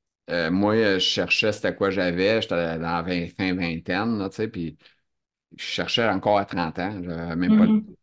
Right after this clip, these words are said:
Speaker 1: encore, puis quand je l'ai eu, ça a fait comme une tape sur la gueule, là. Mais, euh, j'ai continué à travailler à full pin, là, parce que moi, j'ai, je voulais me préparer pour mon futur, je voulais mettre de l'argent. Tu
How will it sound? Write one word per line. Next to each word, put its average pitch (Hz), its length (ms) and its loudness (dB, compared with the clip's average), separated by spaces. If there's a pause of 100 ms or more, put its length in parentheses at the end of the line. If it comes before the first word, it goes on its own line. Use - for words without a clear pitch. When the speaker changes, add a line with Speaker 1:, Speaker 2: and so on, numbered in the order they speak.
(180)
Speaker 1:
encore, 73 320 -6
puis 147 180 -14
quand 92 200 -4
je 95 60 -12
l'ai 85 120 0
eu, 90 240 0
ça 101 160 -6
a 76 60 -8
fait 76 240 -8
comme 78 280 -4
une 76 300 -8
tape 87 220 -4
sur - 160 -6
la 82 100 -4
gueule, 104 360 -6
là. 131 140 -8 (420)
Mais, 87 340 0
euh, 85 160 -2 (720)
j'ai 98 160 -8
continué - 300 0
à - 40 2
travailler 98 280 2
à 104 80 2
full 101 300 -2
pin, 117 200 0 (120)
là, 104 120 -2
parce 101 180 -8
que 101 100 -4
moi, 95 220 2
j'ai, 87 400 -2
je - 120 -14
voulais 90 260 0
me 92 100 -4
préparer 92 480 -4
pour 95 140 -4
mon 87 120 0
futur, 135 600 -4
je 117 60 -8
voulais 90 180 -4
mettre 90 180 0
de 85 40 -6
l'argent. 90 200 -4
Tu - 100 -20